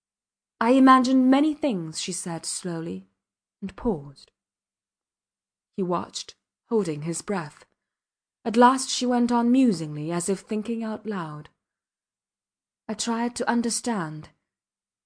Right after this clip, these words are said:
I tried honestly. Why? To do the usual thing, I suppose. To please yourself."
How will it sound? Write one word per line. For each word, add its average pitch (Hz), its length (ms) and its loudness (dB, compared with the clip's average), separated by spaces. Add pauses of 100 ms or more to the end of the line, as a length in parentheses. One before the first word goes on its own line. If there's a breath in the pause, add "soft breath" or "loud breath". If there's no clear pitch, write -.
(420)
I 226 100 -6
tried 233 360 2
honestly. 190 680 -6 (1200)
Why? 190 520 0 (640)
To 220 60 -4
do 247 160 6
the 254 140 4
usual 247 400 4
thing, 247 320 -4
I 180 100 -2
suppose. 185 540 -6 (840)
To - 60 -20
please 202 460 -2
yourself." 175 600 -8